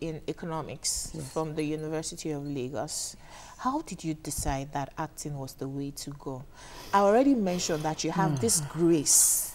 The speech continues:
Speaker 1: this air around you.
Speaker 2: Thank you.
Speaker 1: And I know that you have even delved into politics
Speaker 2: <laughs>
Speaker 1: in Ogun State. But how did you decide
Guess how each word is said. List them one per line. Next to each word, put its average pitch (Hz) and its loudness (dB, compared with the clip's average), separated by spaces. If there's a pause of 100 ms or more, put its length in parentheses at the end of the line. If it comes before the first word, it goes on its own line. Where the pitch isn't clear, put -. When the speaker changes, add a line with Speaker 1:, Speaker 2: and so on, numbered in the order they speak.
Speaker 1:
this 214 4 (100)
air 160 4
around 143 0
you. 110 -6 (300)
Speaker 2:
Thank 208 -8
you. 202 -6 (100)
Speaker 1:
And 160 6
I 180 6
know 214 10
that 151 2
you 175 4
have 156 2
even 220 -2
delved 180 2
into 170 -4
politics - -2
Speaker 2:
<laughs> 190 0
Speaker 1:
in 151 -4
Ogun 151 -4
State. 147 -4 (300)
But 202 2
how - 2
did 180 -2
you 196 4
decide 147 6